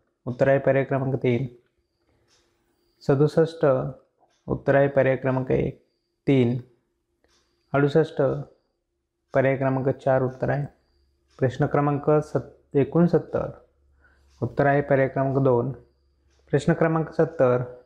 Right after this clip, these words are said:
उत्तर आहे पर्याय, पर्याय क्रमांक एक. प्रश्न क्रमांक एकाहत्तर, उत्तर आहे पर्याय क्रमांक चार. बहात्तर, उत्तर आहे पर्याय क्रमांक एक.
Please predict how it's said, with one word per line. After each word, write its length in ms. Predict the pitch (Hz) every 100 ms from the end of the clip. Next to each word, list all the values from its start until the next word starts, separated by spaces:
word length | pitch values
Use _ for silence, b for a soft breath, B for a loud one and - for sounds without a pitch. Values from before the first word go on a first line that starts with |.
| _ 123
उत्तर 240 | 117 139
आहे 140 | 143
पर्याय, 300 | 143 139 135 127 - _ _ _ _ _ _ 139
पर्याय 240 | 127 131
क्रमांक 340 | 127 123 127
एक. 320 | 135 127 120 - _ _ _ b b b b b b b b b _ _ _ _ _ _ _ _ _ _
प्रश्न 300 | 151 143 175
क्रमांक 340 | 165 170 165 165
एकाहत्तर, 640 | 160 170 160 - 135 131 - - _ _ _ _ _ _ -
उत्तर 280 | 131 117 139
आहे 180 | 139 143
पर्याय 260 | 139 123
क्रमांक 320 | 123 127 127 120
चार. 240 | 120 - - _ _ _ _ _ _ 135
बहात्तर, 640 | 131 135 139 - 156 165 165 - _ _ _ _ _ -
उत्तर 260 | 131 - 135
आहे 120 | 139
पर्याय 240 | 139 135
क्रमांक 320 | 127 135 135
एक. 220 | 131 131